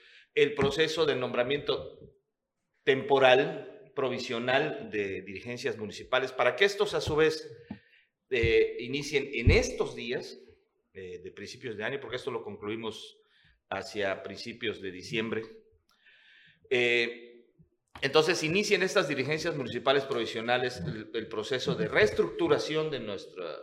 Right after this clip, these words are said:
de nuestra estructura seccional. Eh, espero o calculo que este procedimiento nos lleve,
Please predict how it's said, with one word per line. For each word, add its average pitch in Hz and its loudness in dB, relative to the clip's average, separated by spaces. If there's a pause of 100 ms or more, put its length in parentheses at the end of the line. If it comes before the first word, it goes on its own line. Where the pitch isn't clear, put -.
(140)
de 95 -14
nuestra 95 -18
estructura 107 -8
seccional. 90 -8 (1120)
Eh, 95 -6
espero 135 2
o 107 -12
calculo 143 4
que 110 2
este 127 -2
procedimiento 117 -4
nos 101 -6
lleve, 113 -4